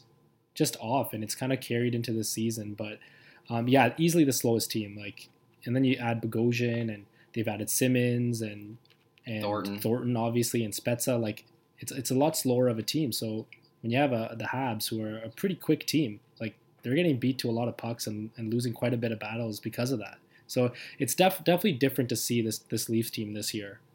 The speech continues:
Speaker 2: Yeah. I don't wanna overreact, A, because there's no preseason, so they did look sloppy, and B, because Montreal's a really good five-on-five team. Like, you, you
Speaker 1: Exactly.
Speaker 2: normally beat them in the special teams battle.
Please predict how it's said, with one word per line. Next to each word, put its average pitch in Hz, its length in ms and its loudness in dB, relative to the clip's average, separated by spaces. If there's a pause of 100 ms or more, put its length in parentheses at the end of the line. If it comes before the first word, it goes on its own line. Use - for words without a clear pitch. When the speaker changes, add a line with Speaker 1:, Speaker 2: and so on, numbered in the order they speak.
(1000)
Speaker 2:
Yeah. 98 260 4 (260)
I 107 80 2
don't 151 140 6
wanna 214 140 4
overreact, 113 640 4 (100)
A, 110 260 4
because 110 360 -2
there's 104 200 -4
no 101 160 -6
preseason, 117 880 -6 (500)
so 101 300 -2
they 101 140 -4
did 107 180 0
look 104 140 -4
sloppy, 110 600 -4 (320)
and 110 200 -4
B, 123 200 4
because 113 320 0
Montreal's 104 400 0
a 92 60 -6
really 95 220 -6
good 92 180 -10
five-on-five 87 520 -6 (160)
team. - 380 -16 (100)
Like, 98 120 -16
you, - 60 -4
you - 40 0
Speaker 1:
Exactly. 110 280 2
Speaker 2:
normally 107 240 0
beat 101 240 -2
them 98 180 0
in 95 100 0
the 90 120 -4
special 92 340 -6
teams 101 220 -10
battle. 98 500 -4